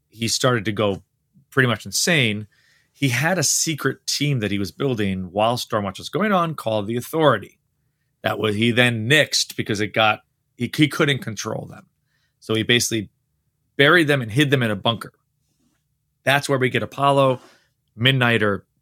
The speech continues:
and those characters. They come out and eventually, um, become what we know as the Authority with Jack Hawksmoor, Jenny Sparks, Swift, uh, the Engineer, everybody, the, uh, the Doctor. Um,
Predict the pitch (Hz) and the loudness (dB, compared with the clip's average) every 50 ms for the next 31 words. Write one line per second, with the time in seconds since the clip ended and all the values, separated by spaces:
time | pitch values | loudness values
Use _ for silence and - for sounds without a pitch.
0 | _ _ - 117 107 101 95 87 123 139 160 160 - - - 127 120 110 101 98 | _ _ -6 -4 -4 -2 0 4 4 4 4 4 2 0 2 2 2 2 0 -2
1 | - - - - 107 - - _ _ _ _ _ _ _ - 101 113 117 123 127 | -6 -10 -14 -12 -12 -12 -14 _ _ _ _ _ _ _ -8 -2 2 2 2 2
2 | 120 - - 110 104 98 92 95 92 92 - _ _ _ _ _ _ _ - 117 | 0 -2 -4 -4 -2 -2 -4 -4 -6 -8 -10 _ _ _ _ _ _ _ -6 -4
3 | 113 107 104 98 107 107 - - 107 98 101 98 95 95 98 - 104 98 95 95 | -4 -2 -2 -2 -2 -2 -2 -4 -4 -2 -2 -2 -2 -4 -6 -6 -6 -6 -4 -4
4 | 90 85 87 87 87 - 98 - - - 101 101 104 104 107 104 104 101 95 90 | -6 -8 -10 -16 -16 -14 -14 -10 -6 -4 -4 -4 -4 -4 -4 -4 -2 -2 -4 -6
5 | 90 87 - 95 85 101 107 - - 170 175 175 165 165 156 151 135 110 101 - | -6 -8 -8 -10 -12 -14 -10 -6 -2 0 2 2 2 2 2 0 0 -2 -4 -4
6 | 107 98 - - - - 131 131 - - 131 117 113 113 107 - _ - _ _ | -6 -8 -8 -6 -4 -2 -2 -2 -2 -6 -6 -2 -2 -2 -2 -4 _ -20 _ _
7 | _ - 113 107 101 98 - - - - 101 92 92 - - - - - - _ | _ -6 -4 -4 -4 -4 -6 -6 -4 -4 -4 -4 -4 -6 -6 -6 -6 -6 -8 _
8 | _ _ _ - - - 143 135 127 - - - - - _ _ _ _ _ _ | _ _ _ -6 -2 2 2 2 2 0 -6 -8 -10 -12 _ _ _ _ _ _
9 | _ - 117 110 107 107 104 101 101 98 95 120 120 117 107 101 98 95 95 90 | _ -4 -2 0 2 2 2 2 2 2 2 2 2 2 2 0 -2 -2 -2 -4
10 | 90 87 87 90 90 - - _ _ _ - 92 92 92 95 92 85 90 87 - | -4 -6 -6 -8 -10 -12 -18 _ _ _ -12 -10 -6 -6 -6 -6 -6 -8 -10 -14
11 | _ - 107 101 98 95 95 98 104 92 98 87 - - - - _ _ - - | _ -14 -12 -12 -12 -10 -10 -6 -4 -4 -4 -4 -6 -12 -20 -20 _ _ -20 -20
12 | _ _ _ _ _ _ _ _ _ _ _ - - - 120 117 110 107 101 95 | _ _ _ _ _ _ _ _ _ _ _ -10 -8 -4 0 2 2 2 2 -2
13 | 87 | -6